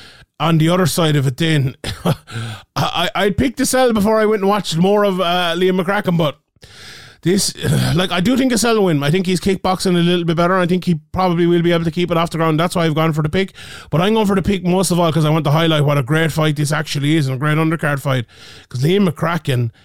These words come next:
he's your, he, like, he's just your modern day M M A fighter. He kind of has that hunched forward stance, very crisp striking, lovely kicks, throws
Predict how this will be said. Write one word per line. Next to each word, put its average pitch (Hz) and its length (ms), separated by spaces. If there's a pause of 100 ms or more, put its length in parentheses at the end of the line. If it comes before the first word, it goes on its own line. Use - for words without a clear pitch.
(180)
he's 170 240
your, 190 160
he, 170 140
like, 170 160
he's 196 200
just 202 220
your 180 100
modern 170 800
day 165 280
M 160 180
M 151 120
A 160 200
fighter. 135 440 (280)
He 143 100
kind 160 220
of 143 80
has 151 200
that 131 140
hunched - 600
forward 160 560
stance, 156 340
very 151 560
crisp - 640
striking, 160 720 (320)
lovely 160 560
kicks, 165 320
throws 147 240